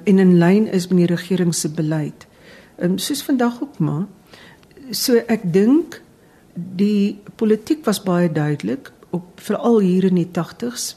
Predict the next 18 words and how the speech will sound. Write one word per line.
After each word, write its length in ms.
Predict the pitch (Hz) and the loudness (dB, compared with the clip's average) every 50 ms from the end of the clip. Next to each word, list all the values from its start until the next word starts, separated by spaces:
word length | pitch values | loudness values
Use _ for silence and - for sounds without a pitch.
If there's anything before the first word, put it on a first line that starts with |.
| - | -12
ehm, 280 | 175 175 160 160 156 156 | -10 -10 -8 -6 -6 -6
sewentigs, 580 | 180 - - 214 190 190 175 - 180 175 - - | -6 -4 -2 -2 0 0 -2 -4 -6 -10 -10 -10
tagtigs, 460 | - 180 170 175 - - 233 226 - | -8 -8 -10 -10 -10 -12 -12 -8 -6
was 180 | 185 170 160 | -6 -6 -4
baie 260 | 165 170 175 190 190 170 | -4 -2 -2 0 -2 -2
duidelik 360 | 165 160 160 160 170 170 170 - | -2 -2 -2 -2 -4 -6 -6 -4
wat 240 | 170 165 165 - | -6 -6 -6 -6
word 180 | - 170 160 - | -10 -10 -8 -6
toegelaat 520 | - 180 175 - 190 175 170 151 151 - | -8 -8 -6 -6 -4 -4 -4 -4 -6 -8
en 140 | - 160 160 | -8 -8 -8
wat 240 | 156 156 151 151 - | -8 -8 -10 -8 -8
nie. 180 | 175 202 247 269 - - - - - - - - - - - - _ - | -6 -6 -8 -10 -14 -20 -20 -20 -20 -20 -20 -20 -20 -20 -20 -18 _ -6
Ek 240 | 190 185 185 - | -6 -6 -4 0
dink 340 | 185 220 226 240 233 233 - | 0 2 2 2 -2 -4 -4
die, 460 | - 196 190 190 190 190 190 190 190 190 - - _ _ _ _ _ _ _ _ _ _ - | -2 0 0 2 2 0 0 -2 -4 -6 -10 -20 _ _ _ _ _ _ _ _ _ _ -8
ehm, 440 | - 180 175 180 180 180 185 180 185 190 - - | -4 -2 -2 -2 -2 -2 -2 -2 -4 -4 -8 -18
godsdiens, 1040 | - - - - - 269 254 254 - - - 226 233 254 285 311 302 - - - - - _ _ _ _ _ _ _ - - _ _ | -20 -20 -12 -4 -2 -2 -2 -2 -4 -6 -2 0 0 2 2 0 0 -2 -6 -8 -8 -14 _ _ _ _ _ _ _ -20 -20 _ _
ehm, 440 | - 190 180 175 180 180 175 180 180 | -4 -2 0 0 0 0 0 -2 -2